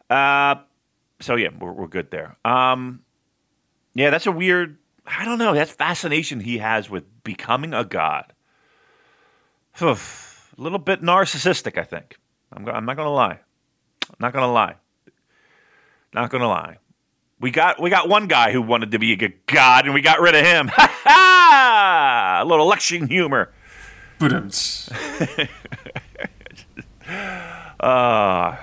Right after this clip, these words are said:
Speaker 1: boy, I can't wait for that beef Wellington on Christmas. Joel.
Speaker 2: Mm.
Speaker 1: Mm. <laughs> I gotta be honest with you,
Speaker 2: I'm
Speaker 1: that's where my
Speaker 2: salivating
Speaker 1: mind is.
Speaker 2: thinking about it.
Speaker 1: Yeah, it's gonna be good.
Speaker 2: And I'm not even having it, <laughs> so I don't know why
Speaker 1: <laughs>
Speaker 2: I'm drooling over your Christmas dinner.
Speaker 1: <laughs>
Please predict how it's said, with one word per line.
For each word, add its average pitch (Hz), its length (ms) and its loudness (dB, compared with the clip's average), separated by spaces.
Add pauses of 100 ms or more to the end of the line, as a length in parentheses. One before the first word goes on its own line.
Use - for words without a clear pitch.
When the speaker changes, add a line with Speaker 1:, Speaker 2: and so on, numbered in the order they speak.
(120)
Speaker 1:
boy, 104 200 -2
I 95 80 0
can't 95 240 -6
wait 90 140 -6
for 92 100 -4
that 90 140 -6
beef 92 220 -10
Wellington 87 440 -6
on 85 80 -16
Christmas. - 540 -16 (300)
Joel. 113 320 -4
Speaker 2:
Mm. 101 380 -12 (160)
Speaker 1:
Mm. - 880 -4
<laughs> - 0 - (600)
I - 20 -18
gotta 156 160 -2
be 127 100 -2
honest 120 200 -2
with 101 80 -8
you, 101 40 -6
Speaker 2:
I'm 113 40 -6
Speaker 1:
that's - 200 2
where 135 100 6
my 113 100 0
Speaker 2:
salivating 113 60 -4
Speaker 1:
mind 104 200 -6
is. 92 60 -10
Speaker 2:
thinking 113 200 -10
about 104 320 -16
it. - 140 -18 (280)
Speaker 1:
Yeah, 90 100 -16
it's 90 140 -18
gonna 87 160 -20
be - 40 -20
good. - 100 -6
Speaker 2:
And - 80 2
I'm 196 100 4
not 175 140 4
even 135 200 2
having 143 280 2
it, 117 220 -8 (180)
<laughs> - 140 -20
so - 200 -4
I 185 80 4
don't 196 180 2
know 160 80 2
why 160 180 4
Speaker 1:
<laughs> - 40 -8
Speaker 2:
I'm 175 140 0
drooling 131 340 -4
over 127 140 -2
your 139 260 -2
Christmas 131 380 -8
dinner. 139 220 -6 (320)
Speaker 1:
<laughs> - 240 -18